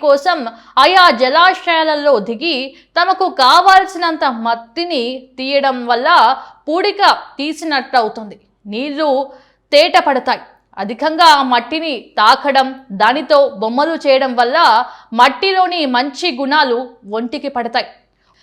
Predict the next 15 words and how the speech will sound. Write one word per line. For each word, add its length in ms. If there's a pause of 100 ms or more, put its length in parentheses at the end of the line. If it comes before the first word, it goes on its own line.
(160)
మనం 240 (120)
పూర్వజన్మలో 720 (180)
చేసుకున్న 440 (180)
పాపాల 420 (140)
కారణంగా 460 (160)
రావాల్సిన 560 (180)
విఘ్నాలేమి 800 (240)
ఉన్నాయో 420 (440)
వాటన్నిటిని 840
తొలగించడ 580 (300)
గల 140 (120)
శక్తి 360 (320)
ఆ 20 (240)
భగవంతుడికి 640
లేదు. 140